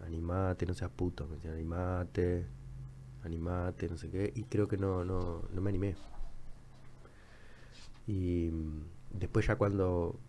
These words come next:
pues, ta, muchísimos años después, porque eso, esto, por eso no te acordás, esto fue hace, ¿cuánto fue?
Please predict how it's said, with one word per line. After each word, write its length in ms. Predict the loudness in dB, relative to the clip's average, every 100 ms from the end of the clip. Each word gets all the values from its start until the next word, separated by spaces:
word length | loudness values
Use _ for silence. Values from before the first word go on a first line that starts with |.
| -4
pues, 160 | -4 -4
ta, 220 | -6 -6 -8
muchísimos 500 | -6 -4 -2 -2 0
años 120 | 0
después, 200 | 0 0
porque 160 | 2 4
eso, 160 | 2
esto, 300 | -2 2 2
por 240 | 0 0 6
eso 100 | 8
no 80 | 6
te 60 |
acordás, 340 | 4 8 8 8
esto 140 | 4
fue 80 | 4
hace, 260 | 2 -2 -6 -12 -16 -18 -18 -20 -20 -20 -20 -20 -8
¿cuánto 260 | -6 -4 -2
fue? 140 | -4